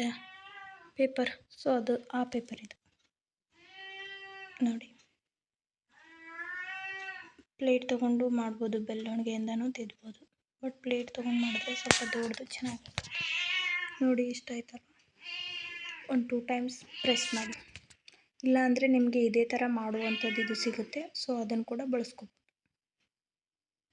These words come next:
ಈಗ, ಈಗ ಎಣ್ಣೆ ಹಚ್ಚಿದ್ರಲ್ಲ, so ಸರಿಯಾಗಿ ಚೆನ್ನಾಗಿ ಬರುತ್ತೆ ಇದು. So almost all ನಮ್ದು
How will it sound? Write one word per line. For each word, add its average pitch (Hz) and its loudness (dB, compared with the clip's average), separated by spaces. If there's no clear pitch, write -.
ಈಗ, 247 4
ಈಗ 240 2
ಎಣ್ಣೆ 233 2
ಹಚ್ಚಿದ್ರಲ್ಲ, 240 0
so 262 4
ಸರಿಯಾಗಿ 233 0
ಚೆನ್ನಾಗಿ 233 -6
ಬರುತ್ತೆ 226 -6
ಇದು. - -2
So - -4
almost 233 0
all 247 2
ನಮ್ದು 233 0